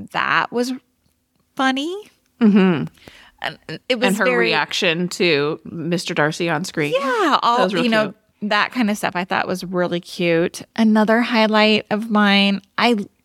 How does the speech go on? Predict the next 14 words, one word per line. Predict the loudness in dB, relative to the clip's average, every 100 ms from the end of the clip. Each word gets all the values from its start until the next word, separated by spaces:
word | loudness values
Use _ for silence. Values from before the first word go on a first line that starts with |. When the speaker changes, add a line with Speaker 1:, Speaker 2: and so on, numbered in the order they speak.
| _ _ _
Speaker 1:
I | 0
really | 2 2 4 2
liked | 2 2 2
Lily's | 0 2 4 2 -2 -8
pitch | 0 0 0 -8 -8 _ _ _ -8
to | -4 -4
Trevor | -4 -2 -2 0 0 2
and, | 0 0 -2
like, | -4 -4
the | -4 -4 -6 _ _ _ _ _ _ _ -2
future | 0 2 2 4
of | 2 0
Scribblers. | -6 0 0 2 2 4 2 -2 -8 -18 _ _ _ _ _
It, | -14